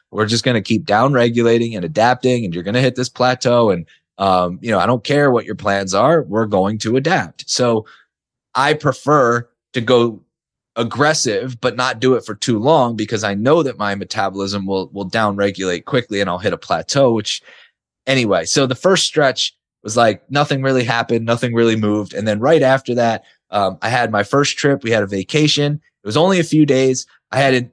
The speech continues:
my intent was to stay pretty consistent, but that didn't last very long. We ended up enjoying drinks, food, everything.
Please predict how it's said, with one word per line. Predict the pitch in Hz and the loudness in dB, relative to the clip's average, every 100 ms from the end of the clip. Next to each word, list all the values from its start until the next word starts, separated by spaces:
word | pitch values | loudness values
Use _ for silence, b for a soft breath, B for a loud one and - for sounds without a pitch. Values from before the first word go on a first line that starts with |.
| - | -6
my | 123 | -2
intent | 127 123 180 185 | -2 0 0 0
was | 165 165 | -2 -2
to | 165 | -4
stay | - 156 | 0 0
pretty | 151 160 | 0 -2
consistent, | 156 143 - 151 - 185 180 - _ _ | -2 -4 -2 -2 -2 -4 -4 -10 _ _
but | - 196 147 - | 2 2 2 0
that | 135 131 | -2 0
didn't | 151 127 | 0 0
last | 131 135 - | -2 -2 0
very | 127 | 2
long. | 120 113 120 120 b _ - | 2 2 0 -2 b _ -4
We | 123 | 0
ended | 139 135 | 2 2
up | 131 | 2
enjoying | 110 104 127 131 131 127 113 _ _ | 0 0 4 4 2 -4 -8 _ _
drinks, | - 165 151 - | 0 2 2 -6
food, | - 165 151 147 - | 0 2 4 2 0
everything. | 151 151 147 143 143 135 | 0 0 -2 -4 -4 -6